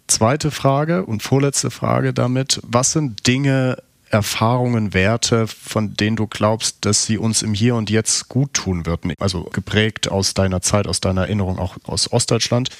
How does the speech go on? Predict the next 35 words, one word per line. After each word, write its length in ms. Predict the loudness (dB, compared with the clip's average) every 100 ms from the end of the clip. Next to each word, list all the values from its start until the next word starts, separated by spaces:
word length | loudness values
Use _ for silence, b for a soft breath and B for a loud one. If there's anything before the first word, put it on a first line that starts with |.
| B B
Was 280 | 0 0 0
haben 160 | 0 2
wir 80 | 2
vielleicht 260 | 0 0
auf 100 | -2
dem 200 | 0 2
Weg 160 | 2 0
verloren 440 | 0 2 2 2
oder 220 | 2 2
was 160 | 2 0
ist 140 | -2
gut? 200 | -2 0
Was 140 | 0 0
haben 140 | 2
wir 60 | 2
mitgenommen, 540 | 2 2 0 2 2
was 140 | 0 0
unsere 240 | 0 0
Gesellschaft 540 | 2 2 2 -2 -2
heute 200 | 0 0
zusammenhält, 800 | -2 0 2 2 2 2 0 -4 0
was 380 | 0 0 -4 -4
das 180 | -4 -2
Besondere 400 | 2 2 2 0
ist, 140 | 0
wo 80 | -2
wir 80 | 2
sagen, 320 | 2 0 0
das 240 | 0 0 B B B B
hat 220 | -4 0
doch 100 | 0
den 160 | 0 0
Ursprung 560 | 0 0 0 0 -2 -2
im 80 | -2
Osten? 460 | 0 -2 -6 -12